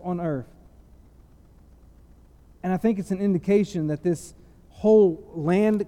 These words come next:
claim business was a big deal to God. But what I want us to focus on tonight is what God, in fact, communicates to Abram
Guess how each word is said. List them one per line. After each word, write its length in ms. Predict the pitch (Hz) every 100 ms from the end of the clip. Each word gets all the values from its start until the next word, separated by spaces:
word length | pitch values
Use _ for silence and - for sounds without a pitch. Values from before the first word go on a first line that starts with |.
| -
claim 480 | - 220 214 214 - 160
business 600 | 196 175 226 208 - - - - - - - - - _ - - - - -
was 160 | 131
a 40 | 131
big 220 | 175 151
deal 220 | 160 151
to 100 | 139
God. 280 | 123 123 101 - - - - - - _ - - - - - - - - - _ - - -
But 60 | 170
what 160 | 226 277
I 60 |
want 160 | 262 262
us 220 | 240 -
to 100 | 226
focus 360 | 233 240 220 233
on 140 | 208
tonight 420 | 185 202 214 208
is 140 | 165 131
what 500 | 156 214 220 - 165
God, 280 | 190 196
in 100 | 185
fact, 300 | - 196 180
communicates 580 | 170 165 170 165 175 143
to 300 | - - 160
Abram 400 | 156 135 123 120